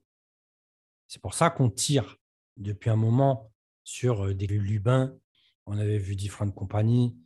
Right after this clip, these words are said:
Euh, j-, j'aimerais bien retourner le nom. Euh,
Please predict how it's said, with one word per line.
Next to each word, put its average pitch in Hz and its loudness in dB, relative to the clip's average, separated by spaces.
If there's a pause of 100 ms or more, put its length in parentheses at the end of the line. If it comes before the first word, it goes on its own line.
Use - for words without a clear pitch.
(380)
Euh, 92 -8 (500)
j-, 92 -10
j'aimerais 101 -4
bien 139 2
retourner 110 -2
le 101 0
nom. 110 0
Euh, 92 -10